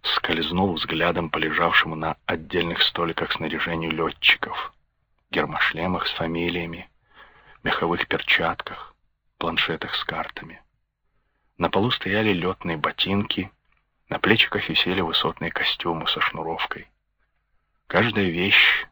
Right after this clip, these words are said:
знала своё место. Этого требовали условия боевого дежурства. В случае объявления готовности на счету были секунды.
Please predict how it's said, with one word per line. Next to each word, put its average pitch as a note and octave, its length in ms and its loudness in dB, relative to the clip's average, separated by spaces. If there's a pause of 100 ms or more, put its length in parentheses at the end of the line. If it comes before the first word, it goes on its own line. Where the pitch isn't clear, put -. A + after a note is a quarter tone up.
(100)
знала D#2 380 -4
своё D#2 340 -4
место. D2+ 560 -4 (760)
Этого E2 300 -2
требовали F2 560 0
условия F2 600 2
боевого D#2 480 0
дежурства. F2+ 680 -2 (760)
В - 80 -2
случае F2 360 4
объявления D#2+ 640 -2
готовности F2+ 800 0 (440)
на D#2+ 120 0
счету - 500 4
были D#2 420 -2 (160)
секунды. D2+ 540 -10